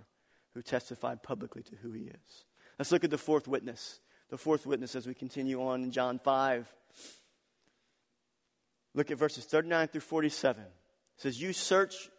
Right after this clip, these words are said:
the Scriptures because you think that in them you have eternal life. And it is they, the Scriptures, that bear witness about me.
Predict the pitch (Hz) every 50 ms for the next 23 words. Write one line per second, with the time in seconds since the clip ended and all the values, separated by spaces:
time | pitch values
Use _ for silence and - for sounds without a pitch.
0 | _ - 151 - - - - 175 160 - - - - - - _ - - - -
1 | - _ _ _ _ _ _ _ - 123 - 139 127 110 120 147 156 147 - 156
2 | 156 139 - 131 123 - 127 135 139 131 127 120 120 120 123 117 127 120 110 120
3 | 110 - 123 120 123 120 120 117 104 101 98 98 - _ _ _ _ _ _ _
4 | _ _ _ _ _ _ _ _ _ _ _ _ - 139 156 170 165 165 160 139
5 | 135 156 180 190 175 147 127 131 - - - 185 180 - - 139 127 123 131 127
6 | 143 143 139 135 165 156 147 139 - - - 117 127 120 117 123 147 175 147 101
7 | 87